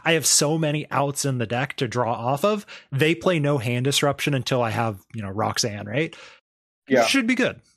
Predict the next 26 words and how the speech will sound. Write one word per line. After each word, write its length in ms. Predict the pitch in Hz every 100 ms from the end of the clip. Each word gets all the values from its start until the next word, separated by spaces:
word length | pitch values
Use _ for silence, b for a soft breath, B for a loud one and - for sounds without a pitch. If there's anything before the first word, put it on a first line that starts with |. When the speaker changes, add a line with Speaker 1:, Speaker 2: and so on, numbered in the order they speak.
| _ _ _ _ _ _ _ - -
Speaker 2:
And 120 | 135
I 40 | 135
know 160 | 139
I 20 | 139
already 220 | 135 135
have 180 | 135 120
Melanie 360 | 123 123 123
in 80 | 117
hand. 340 | 113 117 113 113
Like, 200 | 113 110
I 60 |
know 180 | 113 113
I 60 | 117
have 160 | 120
Ninja 360 | 113 113 113 113
down. 280 | 113 113 113
Like, 200 | 113 110
he's 180 | - 123
gonna 200 | 123 120
have 200 | 120 127
to 80 | 127
path 420 | 127 - 113 117 -
here, 180 | 117
his 160 | 110 107
one 240 | 107 110
path, 420 | 117 113 107 110